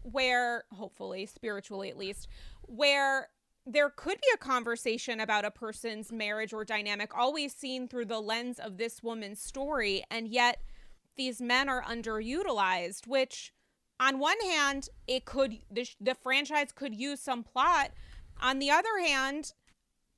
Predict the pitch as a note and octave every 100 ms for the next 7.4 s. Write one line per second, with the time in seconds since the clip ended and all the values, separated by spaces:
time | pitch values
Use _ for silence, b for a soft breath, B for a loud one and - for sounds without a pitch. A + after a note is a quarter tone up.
0 | - A#3 D4 - D4 D#4 E4 D#4+ C#4+ D4
1 | D4+ - D4 D#4+ E4+ D4+ C#4+ A#3+ A3+ C#4
2 | D4+ - C#4 C#4+ D#4+ C#4+ - A#3+ G#3+ C4
3 | C#4 - B3+ C#4+ - A#3 G#3 G#3+ - -
4 | - _ _ _ _ C4 C4 B3 A3 C#4
5 | E4 B3+ B3 - B3 A#3 B3 - C4 -
6 | C4 A#3+ C4+ - C#4 C4+ C4 A#3+ A3 -
7 | - D4 D#4 A#3+